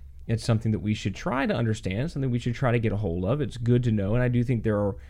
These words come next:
certain types of misunderstandings that could lead to heresies, could lead to things that are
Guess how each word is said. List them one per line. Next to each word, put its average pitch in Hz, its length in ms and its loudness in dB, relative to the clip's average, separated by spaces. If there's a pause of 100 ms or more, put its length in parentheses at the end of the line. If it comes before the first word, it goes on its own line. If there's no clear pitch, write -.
(220)
certain 208 560 4
types - 680 0
of 107 240 0
misunderstandings 110 800 0
that 120 200 -2
could 185 300 4
lead 208 420 4
to - 400 -8 (600)
heresies, 120 580 2
could 147 200 2
lead 180 320 2
to 139 100 2
things 113 320 4
that 110 180 0
are 98 300 -2